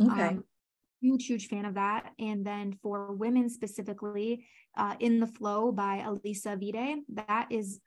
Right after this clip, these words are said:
Speaker 1: Okay.
Speaker 2: primarily around our menstrual cycles and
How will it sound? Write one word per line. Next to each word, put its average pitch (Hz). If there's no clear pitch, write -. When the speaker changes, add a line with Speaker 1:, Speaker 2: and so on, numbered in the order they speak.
Speaker 1:
Okay. 208
Speaker 2:
primarily 247
around 214
our 202
menstrual 196
cycles 214
and 202